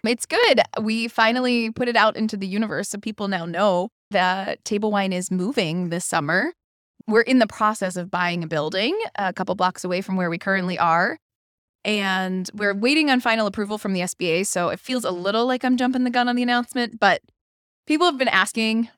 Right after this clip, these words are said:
and some people know and some people don't. So we just kinda put it out into the world. So that's our big, exciting news.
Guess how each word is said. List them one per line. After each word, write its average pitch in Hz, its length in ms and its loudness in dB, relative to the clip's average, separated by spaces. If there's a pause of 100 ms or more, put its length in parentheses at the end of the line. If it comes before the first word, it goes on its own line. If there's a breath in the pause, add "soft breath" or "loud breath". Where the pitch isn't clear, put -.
(220)
and 190 460 0
some 208 140 0
people 214 180 -4
know 196 140 0
and 190 80 -2
some 190 100 -2
people 175 180 0
don't. 165 220 -4
So 180 100 -8
we 180 60 -4
just - 160 -10
kinda 170 160 -6
put 175 140 -8
it 165 80 -6
out 160 160 -2
into - 120 -10
the - 80 -18
world. - 300 -10
So 247 680 4 (320)
that's 254 200 0
our 285 100 4
big, 220 220 0
exciting 208 400 -2
news. 226 420 -2